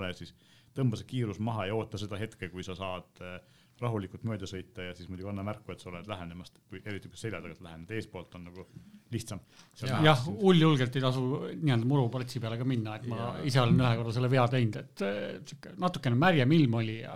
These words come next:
Speaker 2: Jaa, jaa.
Speaker 3: nägin, et kaks jalakäijat tulid, vaatasin, et okei, ma saan siit,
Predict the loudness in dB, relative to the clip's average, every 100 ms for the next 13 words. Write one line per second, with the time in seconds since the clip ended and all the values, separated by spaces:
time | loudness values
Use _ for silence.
0 | -8 -8 -10 -8 -4 0 2 0 0 -2
1 | 0 0 2 -2 -4 0 2 2 0 -14
2 | -2 0 0 0 -4 -8 -14 -4 -2 0
3 | 0 -2 -2 -6